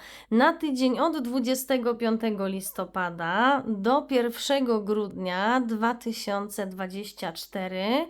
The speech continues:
Sprawdzę w tym czytaniu, jaka energia prowadzi cię w tym tygodniu, co idzie w twoją stronę, co potrzebujesz wiedzieć, a na końcu będzie miły przekaz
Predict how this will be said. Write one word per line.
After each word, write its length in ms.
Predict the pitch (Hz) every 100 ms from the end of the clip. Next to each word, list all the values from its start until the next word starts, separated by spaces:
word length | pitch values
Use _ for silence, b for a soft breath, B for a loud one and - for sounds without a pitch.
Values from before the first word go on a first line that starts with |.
| B B B B
Sprawdzę 600 | - - 285 330 269 277
w 60 |
tym 200 | - 254
czytaniu, 560 | 240 226 220 190 175 156
jaka 480 | 185 214 302 - -
energia 600 | 269 269 262 240 247 240
prowadzi 560 | 233 247 226 233 220 220
cię 220 | 226 220
w 80 | -
tym 200 | 220 214
tygodniu, 640 | 208 202 208 202 196 190
co 260 | - 285 311
idzie 260 | 294 262 269
w 60 |
twoją 300 | - 262 226
stronę, 540 | 226 - 208 196 233 269
co 160 | 302
potrzebujesz 720 | 269 285 - 247 247 226 202
wiedzieć, 540 | 196 196 185 240 330 - B B B B
a 120 | 302
na 160 | 359 339
końcu 680 | 330 277 269 269 262 254 -
będzie 680 | 202 233 233 233 214 220 226
miły 760 | 208 214 233 233 220 214 214 -
przekaz 880 | - 214 196 - 185 233 330 -